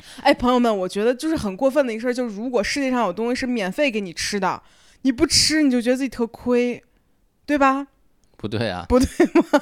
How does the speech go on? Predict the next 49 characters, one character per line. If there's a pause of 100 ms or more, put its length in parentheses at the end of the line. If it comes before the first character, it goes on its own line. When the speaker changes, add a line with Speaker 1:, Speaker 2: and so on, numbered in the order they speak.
Speaker 2:
不
对
啊。
Speaker 1:
<laughs>
就， (240)
就
是
我
们
这
次
住
的
这
个
酒
店，
它
不
仅
有
免
费
的
早
餐，
它
还
有
免
费
的
下
午
茶。
下
午
茶
会
再
给
你
一
杯
饮
品
和 (260)
一
些